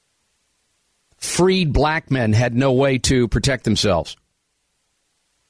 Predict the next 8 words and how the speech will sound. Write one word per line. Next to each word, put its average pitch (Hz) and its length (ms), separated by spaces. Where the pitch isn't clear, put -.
And 113 140
the 117 160
N 123 80
R 117 160
A 117 180
helped 107 400
make 117 260
sure 127 520